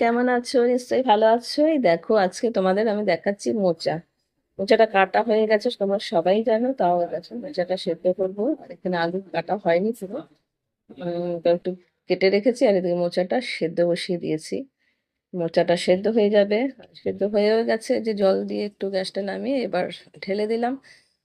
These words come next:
একটু ঠান্ডা হলে তারপরে চটকে মোচাটা বসিয়ে দেব। আর ওইদিকে, উম, কড়াইটা গরমে বসিয়ে দিয়েছি already। এখন মোচাটাকে ঠান্ডা হয়ে গেছে, উম, চটকে নেবো। আর ওইদিকে একটু ডাল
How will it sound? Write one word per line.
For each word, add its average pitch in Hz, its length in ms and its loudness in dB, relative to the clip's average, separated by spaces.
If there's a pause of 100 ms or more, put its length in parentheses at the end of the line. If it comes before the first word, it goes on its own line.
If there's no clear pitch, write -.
(140)
একটু 190 200 -10
ঠান্ডা 180 360 0
হলে 220 200 0
তারপরে 196 240 0
চটকে 196 500 -2 (560)
মোচাটা 170 400 -8
বসিয়ে 180 460 -6
দেব। 214 140 0 (760)
আর 165 240 -2
ওইদিকে, 170 340 0 (440)
উম, 165 220 -6 (140)
কড়াইটা 175 380 2
গরমে 170 400 -2
বসিয়ে 165 380 -4
দিয়েছি 208 220 -2 (120)
already। 214 360 -2 (720)
এখন 151 260 -6 (100)
মোচাটাকে 165 440 2 (480)
ঠান্ডা 160 320 -4
হয়ে 175 320 0
গেছে, 190 240 -2 (800)
উম, 165 300 -4 (120)
চটকে 175 340 0
নেবো। 220 200 2
আর 208 60 6
ওইদিকে 165 300 0
একটু 165 180 -4
ডাল 160 300 0